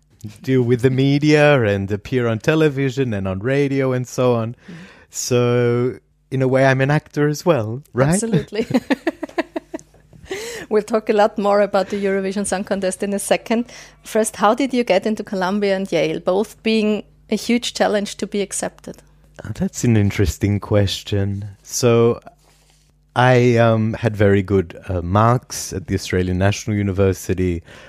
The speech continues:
Speaker 1: I was the top of my year and received the, uh, university prize for that. Then I decided that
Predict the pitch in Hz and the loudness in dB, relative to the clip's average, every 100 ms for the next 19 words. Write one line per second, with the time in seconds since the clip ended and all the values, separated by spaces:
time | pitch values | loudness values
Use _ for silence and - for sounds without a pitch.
0 | - 90 87 87 82 92 - 90 80 87 | -6 -2 -2 -4 -6 -6 -4 -4 -4 -4
1 | 82 85 82 85 120 127 120 90 87 - | -2 -2 -2 2 4 4 4 2 -2 -4
2 | 92 90 82 - - - - - 90 87 | -4 -4 -6 -14 -20 -20 -20 -12 -6 -4
3 | 85 82 - 85 80 87 85 85 - - | -2 -4 -2 -2 0 -2 -2 -2 -4 -10
4 | 82 - 113 123 120 - 107 110 117 117 | -8 0 4 4 2 -2 -2 2 0 -2
5 | - - - - - _ _ _ - 156 | -8 -20 -20 -20 -20 _ _ _ -2 2
6 | 160 151 127 - 117 110 101 110 107 | 4 4 2 2 2 2 0 -2 -2